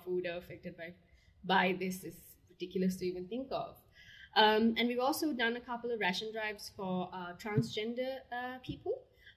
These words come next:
along with this other organization, my friend Rihanna Desaraja's organization, Voice of Hope. Um, we've also helped out, uh, a couple of border villages in Batiko, actually. So that's the sort of work we've been doing. It's very dispersed across Sri Lanka,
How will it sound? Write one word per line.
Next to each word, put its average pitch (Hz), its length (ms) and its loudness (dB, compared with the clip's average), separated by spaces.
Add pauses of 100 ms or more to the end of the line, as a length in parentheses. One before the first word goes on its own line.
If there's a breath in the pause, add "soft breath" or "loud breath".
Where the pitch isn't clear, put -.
along 202 340 2
with 202 200 -4
this 202 240 -2
other 220 260 2
organization, 202 840 -6
my 180 220 -4
friend 180 340 -8
Rihanna 190 340 -2
Desaraja's 180 580 -10
organization, 170 840 -10
Voice - 240 -2
of - 40 -14 (120)
Hope. - 280 -2 (460 loud breath)
Um, 190 260 6
we've 202 140 6
also 240 400 2
helped 208 300 -6
out, 208 260 0 (180)
uh, 180 300 -2
a 226 60 -12
couple 233 320 -2
of 214 160 2
border 226 260 -2
villages 180 440 -2
in 180 120 -8
Batiko, 185 500 -10
actually. 196 440 -6 (580 soft breath)
So 233 560 2 (100)
that's 269 300 0
the 311 100 0
sort 285 280 -2
of 262 100 -10
work 226 300 2
we've 247 160 -10
been 254 180 -4
doing. 214 420 2
It's 185 220 -4
very 226 560 4
dispersed 214 540 -8
across 196 260 -8
Sri 185 220 -6
Lanka, 180 520 -8